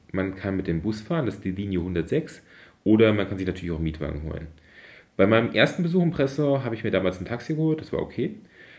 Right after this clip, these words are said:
Diesmal war ich mutiger, bin ich mit dem Bus gefahren. Kostet sensationell günstige einundachtzig Eurocent. Das Ticket kann man sich am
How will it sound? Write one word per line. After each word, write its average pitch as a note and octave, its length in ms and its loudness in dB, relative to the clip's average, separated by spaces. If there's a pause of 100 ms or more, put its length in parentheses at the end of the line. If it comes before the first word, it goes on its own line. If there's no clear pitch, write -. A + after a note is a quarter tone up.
(340)
Diesmal B2+ 560 4 (240)
war F#2+ 100 2
ich F2+ 120 -2
mutiger, C#3 680 2
bin G#2+ 80 -6
ich G#2 100 -6
mit G2+ 140 -2
dem F#2 220 0
Bus G#2+ 200 2
gefahren. D2 480 -2 (480)
Kostet A#2+ 520 2
sensationell A2+ 680 2
günstige A2 800 0 (180)
einundachtzig F2+ 840 -2
Eurocent. D#2 640 -4 (1300)
Das - 140 4
Ticket G3+ 280 6
kann D3 100 4
man C3+ 140 4
sich - 440 -4
am F#2+ 500 0